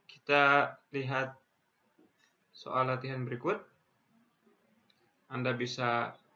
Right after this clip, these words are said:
mencobanya sendiri dan Anda bisa posting di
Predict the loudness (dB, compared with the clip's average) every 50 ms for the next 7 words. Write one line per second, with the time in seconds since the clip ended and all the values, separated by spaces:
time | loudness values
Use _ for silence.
0 | _ _ _ _ _ _ _ _ -20 -20 _ -8 -6 -4 -4 -4 -6 -6 -6 -4
1 | -2 -2 0 0 0 0 0 -2 -6 -12 _ _ _ _ _ -20 -18 -12 -8 -4
2 | -2 0 2 2 0 0 -2 -10 _ _ _ _ _ _ _ -10 -6 -4 -4 -4
3 | -4 -4 -4 -4 -4 -2 -2 0 0 0 -2 -4 -6 -8 -10 -8 -6 -4 -2 -2
4 | -4 -4 -6 -10 -14 _ _ _ _ _ _ _ _ _ _ _ _ _ -10 -10
5 | -10 -10 -10 -10 -6 -6 -6 -4 -6 -8 -8 -8 -6 -6 -6 -4 -6 -8